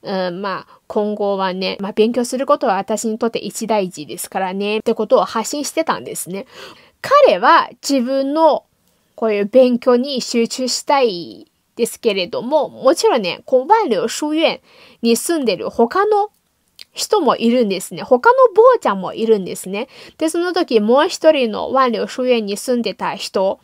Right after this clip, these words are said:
はね、彼と違って、彼顔も出してなかったんですね。もう一人はがっつり、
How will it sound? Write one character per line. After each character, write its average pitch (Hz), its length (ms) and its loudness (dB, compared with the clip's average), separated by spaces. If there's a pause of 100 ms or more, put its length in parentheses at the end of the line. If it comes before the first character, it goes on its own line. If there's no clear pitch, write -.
(460)
は 214 160 2
ね、 262 200 0
彼 302 280 2
と 214 140 -8
違 - 320 -4
っ - 40 -2
て、 233 140 -2
彼 415 380 2
顔 339 220 2
も 466 60 10 (280)
出 523 80 0
し - 20 -16
て 214 80 -4
な 202 140 -4
か 196 100 4
っ 196 60 -4
た 156 100 -6
ん 160 60 -10
で 131 100 -8
す - 160 -12
ね。 190 100 -8 (280)
も 285 80 0
う 359 100 4
一 427 220 0
人 277 120 2
は 160 140 -2
が 226 100 2
っ 226 60 -2
つ - 180 -2
り、 - 240 -2